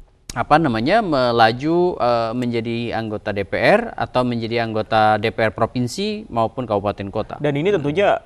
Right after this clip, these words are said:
Speaker 1: Hmm.
Speaker 2: bisa jadi menghambat calon lain untuk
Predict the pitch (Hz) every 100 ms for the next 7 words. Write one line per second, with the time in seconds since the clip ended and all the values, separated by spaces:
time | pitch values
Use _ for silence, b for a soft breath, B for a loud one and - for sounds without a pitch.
0 | - - 57 - - 139 147 131 180 175
1 | 139 131 127 123 139 135 131 - 143 131
2 | 123 139 151 120 - - - 131 -